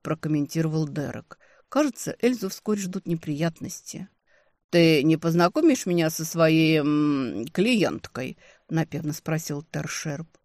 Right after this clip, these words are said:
«И не подумаю», мотнул головой Легран. Я медленно развернулась в кольце мужских рук —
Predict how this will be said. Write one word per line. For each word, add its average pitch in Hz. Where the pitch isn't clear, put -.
«И 160
не 165
подумаю», 165
мотнул 147
головой 143
Легран. 151
Я 330
медленно 294
развернулась 220
в -
кольце 151
мужских 151
рук — 147